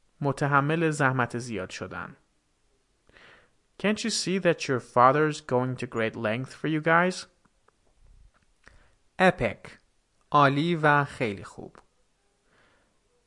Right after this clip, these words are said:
The party last night was epic. Part and parcel of something.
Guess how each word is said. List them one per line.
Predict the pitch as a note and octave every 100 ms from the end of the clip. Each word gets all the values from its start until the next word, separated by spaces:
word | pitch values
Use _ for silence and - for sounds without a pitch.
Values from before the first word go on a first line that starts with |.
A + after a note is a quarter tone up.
| _ _ _ D3
The |
party | B2+ - G3 G3+
last | F#3 D#3 C#3 -
night | A#2+ A#2+
was | A#2+ A2 -
epic. | C#3+ C3+ A2+ F#2+ - - _ _ _ _ _ _ _ _ _ _ _ _ _ _ D#4+ _ _ _ _ _ _ _ _ _ _ _ _ _ _ _ _ _ _ _ _ _ _ _ _ _ _ _ _ _ _ _ -
Part | - F#3+ G3 - C#3+
and | D3 D#3+
parcel | - D3 C#3 C3+
of | A2+ -
something. | G#2 G#2 - - -